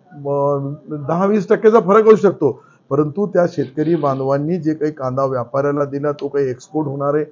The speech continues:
त्याच्याबद्दल केंद्र सरकारला पण विनंती कालच केली मुख्यमंत्री, उपमुख्यमंत्री महोदयांनी. मी बोललो, आपला एक representative कृषी मंत्री म्हणून मुख्यमंत्री, उपमुख्यमंत्री महोदयांनी त्यांना दिल्लीला पाठवलं. त्यांनी दिल्लीमध्ये जाऊन धनंजय मुंडे साहेब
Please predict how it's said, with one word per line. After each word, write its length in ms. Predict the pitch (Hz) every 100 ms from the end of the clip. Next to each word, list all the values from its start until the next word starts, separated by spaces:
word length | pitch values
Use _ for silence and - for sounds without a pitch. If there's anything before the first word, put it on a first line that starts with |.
| _ _ -
त्याच्याबद्दल 640 | 120 170 165 147 135 170
केंद्र 380 | 175 156 131 143
सरकारला 600 | 156 127 113 127 131 156
पण 180 | 156 147
विनंती 460 | 143 120 127 127 160
कालच 400 | 139 131 175 -
केली 300 | 131 127 143
मुख्यमंत्री, 540 | 131 131 131 123 135
उपमुख्यमंत्री 640 | 123 123 117 123 123 127
महोदयांनी. 380 | 127 117 120 156
मी 100 | 175
बोललो, 360 | 147 131 147 170 _ _ _ 127
आपला 320 | 123 151 156
एक 200 | 156 151
representative 760 | 143 139 139 127 147 160 190 175 180
कृषी 260 | 143 -
मंत्री 380 | 175 156 135 160
म्हणून 440 | 156 127 156 180 180 - _ _ 143
मुख्यमंत्री, 580 | 143 160 156 151 160 165
उपमुख्यमंत्री 680 | 147 147 135 151 147 147
महोदयांनी 500 | 151 135 135 139 160
त्यांना 240 | 170 143 143
दिल्लीला 460 | 139 143 170 156
पाठवलं. 440 | 120 117 - 131 139
त्यांनी 280 | 143 151
दिल्लीमध्ये 600 | 151 139 143 156 147 151
जाऊन 360 | 143 139 156 156 - _ _ -
धनंजय 280 | 131 156 156
मुंडे 320 | 156 147 156
साहेब 240 | 151 143